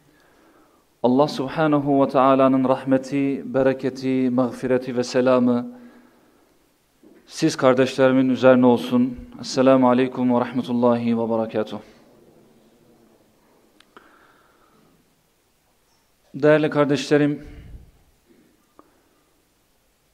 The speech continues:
sözlerime başlamadan önce malum olduğu üzere Soma'da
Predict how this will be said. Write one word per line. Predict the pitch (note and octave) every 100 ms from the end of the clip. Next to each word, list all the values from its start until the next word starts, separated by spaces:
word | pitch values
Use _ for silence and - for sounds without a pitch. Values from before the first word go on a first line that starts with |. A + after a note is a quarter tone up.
| _ _ _ _ _ _ _ _ _
sözlerime | - D3 C3+ D3+ D#3+ D#3
başlamadan | D3+ - E3+ C#3+ C#3
önce | C3 B2+ C#3 C#3+ - - - _ _ _ _ _ _ _ _ _ _ _ -
malum | C#3+ C#3+ D3
olduğu | C#3 C3 C#3
üzere | B2 B2+ C3 C3 - - _ _ _ _ _ _ _ _ _ _ _ _ _ _ _ _ _ _ _
Soma'da | - E3+ D#3+ D3 C3+ C#3 C#3